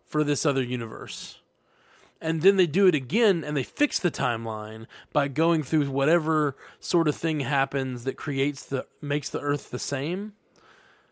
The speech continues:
um, they will have technically jumped universes again,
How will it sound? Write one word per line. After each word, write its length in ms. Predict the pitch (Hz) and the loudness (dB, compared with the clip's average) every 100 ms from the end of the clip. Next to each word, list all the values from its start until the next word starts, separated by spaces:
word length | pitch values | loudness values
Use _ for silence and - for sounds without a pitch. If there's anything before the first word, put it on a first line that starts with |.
| _ _ - | _ _ -6
um, 480 | 151 151 143 131 123 _ _ _ _ _ _ _ _ | -2 0 0 -2 -10 _ _ _ _ _ _ _ _
they 300 | 143 131 175 | -12 0 2
will 160 | 214 190 | 4 4
have 180 | 175 - | 2 -2
technically 680 | - - 240 185 160 156 135 | -4 -2 -2 -2 -2 0 0
jumped 400 | 117 156 135 - | 2 2 2 0
universes 500 | 165 139 127 113 117 | 2 2 0 -4 -8
again, 540 | 110 196 165 117 113 | 0 4 4 2 -6